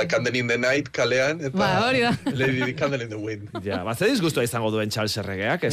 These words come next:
Speaker 1: da?
Speaker 3: Gizakoa.
Speaker 1: Inork ez du bere koroatze ekitaldian kantatu nahi, ez behintzat berak nahi zituenak hasiera batean.
Speaker 2: Alaxea, berak nahi zituenak ez, baino lasai, baietza eman baitute artista batzuek, adibidez,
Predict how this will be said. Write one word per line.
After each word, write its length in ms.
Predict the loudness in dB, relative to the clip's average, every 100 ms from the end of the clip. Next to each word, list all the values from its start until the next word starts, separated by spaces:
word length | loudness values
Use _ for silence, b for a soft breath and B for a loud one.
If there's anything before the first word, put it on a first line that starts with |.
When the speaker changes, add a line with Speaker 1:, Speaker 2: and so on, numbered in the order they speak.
| 0
Speaker 1:
da? 0 |
Speaker 3:
Gizakoa. 420 | 0 0 2 2 0 -4 -14 -2
Speaker 1:
Inork 320 | 2 4 2
ez 140 | 0 0
du 80 | 2
bere 200 | 2 2
koroatze 400 | 2 2 2 2
ekitaldian 440 | 0 0 -2 -2 -2
kantatu 300 | -4 -2 0
nahi, 160 | 2 2
ez 120 | 2
behintzat 340 | 2 0 0 0
berak 200 | 0 2 0
nahi 80 |
zituenak 540 | -2 -2 0 0 -2 -2
hasiera 280 | -4 0 2
batean. 420 | 2 0 -2 -4 -10 _ -20 _ -20 -18 -6 0
Speaker 2:
Alaxea, 380 | 2 2 4 4
berak 220 | 4 2
nahi 100 | 2
zituenak 460 | 0 0 2 2 2
ez, 60 | -2
baino 260 | 0 2 4
lasai, 800 | 4 4 2 0 0 2 2 2
baietza 540 | 2 0 0 0 2 2
eman 220 | 2 0
baitute 440 | 2 2 0 2 2
artista 380 | 2 -4 0 2
batzuek, 340 | 2 -2 -2 0
adibidez, 460 | 2 2 2 2